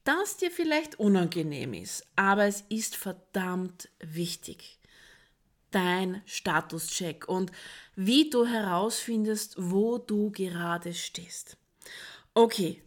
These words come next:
reden wir Klartext. Du bist ein vielbeschäftigter Unternehmer, Manager oder auf dem besten Weg dorthin. Und du arbeitest wie ein Verrückter. Du hetzt von Meeting zu Meetings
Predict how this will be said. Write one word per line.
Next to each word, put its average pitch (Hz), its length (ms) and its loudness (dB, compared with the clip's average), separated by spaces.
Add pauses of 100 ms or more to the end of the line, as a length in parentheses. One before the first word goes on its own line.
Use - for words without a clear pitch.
(120)
reden 233 420 2
wir 226 140 2
Klartext. 165 800 -4
Du 233 220 4
bist - 580 -6
ein 226 260 2
vielbeschäftigter 247 1000 -4
Unternehmer, 214 600 0
Manager 226 720 0 (520)
oder 240 400 6
auf 208 160 2
dem 226 180 0
besten 196 500 0
Weg 196 280 4
dorthin. - 480 -10
Und 220 280 -2 (300)
du 233 180 2
arbeitest 269 920 0
wie 320 240 4
ein 285 220 4
Verrückter. 247 580 -2
Du 240 200 2
hetzt 269 500 -2
von 285 260 4
Meeting 320 460 2
zu 285 180 -2
Meetings 240 640 -2